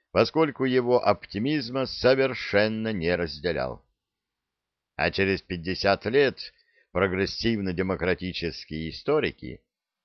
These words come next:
напишут трогательную до слез историю про гениального поэта, замученного кровавым режимом.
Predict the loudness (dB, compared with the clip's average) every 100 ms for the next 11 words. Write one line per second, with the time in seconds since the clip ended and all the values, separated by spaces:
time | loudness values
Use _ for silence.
0 | -10 -6 -4 -2 -2 -4 -8 -12 -6 -4
1 | 4 4 6 2 0 0 0 0 0 2
2 | 0 0 -8 -6 2 4 4 0 -6 -10
3 | _ _ _ -6 -2 0 0 4 4 2
4 | 0 0 2 4 6 6 4 0 -4 -4
5 | -4 -2 -2 -2 -2 -4 -4 -2 -2 -2
6 | -2 0 2 2 0 -2 -2 -4 -4 -6
7 | -6 -10 -14